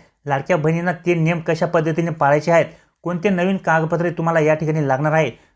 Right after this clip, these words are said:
पंचवीस हजार रुपयाचे विशेष अनुदान कोणत्या महिलांना मिळणार आहे, तसेच केवायसीच्या संदर्भात या जीआरमध्ये महत्त्वाची माहिती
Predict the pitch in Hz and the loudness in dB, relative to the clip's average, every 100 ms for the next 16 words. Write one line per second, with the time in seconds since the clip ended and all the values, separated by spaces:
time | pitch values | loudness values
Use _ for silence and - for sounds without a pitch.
0 | _ 151 156 180 165 156 160 156 165 165 | _ -6 -2 0 2 2 2 2 0 0
1 | 151 139 156 185 180 160 165 175 - 147 | 0 0 -2 -4 -4 -4 0 0 -2 -4
2 | 147 180 165 170 170 170 151 160 160 156 | -2 0 2 0 0 0 0 2 2 2
3 | - - _ 185 180 190 - 180 185 202 | -2 -12 _ 0 2 0 0 2 4 2
4 | 208 208 202 175 165 175 175 - 156 180 | 0 -2 -4 -2 0 2 0 -2 -2 -2
5 | 147 139 175 170 160 175 139 165 165 160 | 0 2 2 2 0 0 0 0 0 -2
6 | 165 156 147 170 | -2 -2 -2 -6